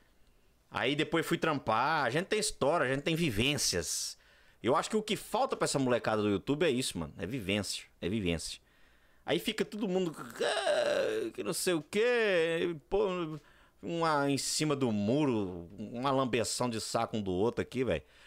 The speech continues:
É porque todo mundo tá no mesmo barco, né, mano? Todo mundo tá no mesmo barco. É que nem eu falei, é que nem os caras, o cara, teve um maluco aí que foi fazer o bagulho, é,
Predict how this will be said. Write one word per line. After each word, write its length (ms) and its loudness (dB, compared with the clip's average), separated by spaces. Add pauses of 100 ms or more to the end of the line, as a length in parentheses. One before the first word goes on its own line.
(100)
É 60 0
porque 220 2
todo 240 2
mundo 180 2
tá 100 -2
no 80 0
mesmo 220 2
barco, 380 0
né, 100 2
mano? 260 0 (380)
Todo 160 -6
mundo 140 -2
tá 120 -2
no 80 -2
mesmo 280 0
barco. 400 0 (1000)
É 60 -6
que 100 -4
nem 80 4
eu 100 2
falei, 460 2
é 40 0
que 100 -2
nem 80 4
os 100 0
caras, 460 0 (560)
o 100 2
cara, 440 2
teve 180 2
um 80 2
maluco 340 2
aí 120 2
que 80 -6
foi 120 2
fazer 300 2
o 40 4
bagulho, 540 2 (1040)
é, 960 2